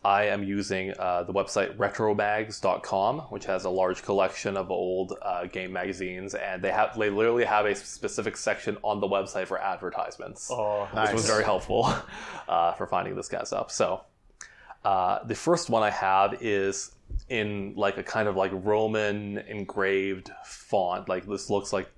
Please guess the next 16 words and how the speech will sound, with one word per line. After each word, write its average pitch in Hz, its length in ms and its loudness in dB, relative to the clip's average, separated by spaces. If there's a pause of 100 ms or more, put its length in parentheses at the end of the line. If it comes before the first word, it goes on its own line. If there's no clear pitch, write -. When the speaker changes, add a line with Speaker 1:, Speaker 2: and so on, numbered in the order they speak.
(240)
Speaker 1:
Trajan 101 380 0
Pro 101 280 2
with 95 120 2
some 95 200 -4
beveling. 90 520 -2 (640)
Uh, 87 320 4 (180)
Speaker 3:
Oh, 127 140 2
bevels? 151 580 4
Okay, 123 320 2
bevels 143 420 4
dates 127 300 2
it, 95 260 -4
I 107 60 -2
feel 110 240 0
Speaker 1:
<laughs> 95 60 0
Speaker 3:
like. 90 260 -6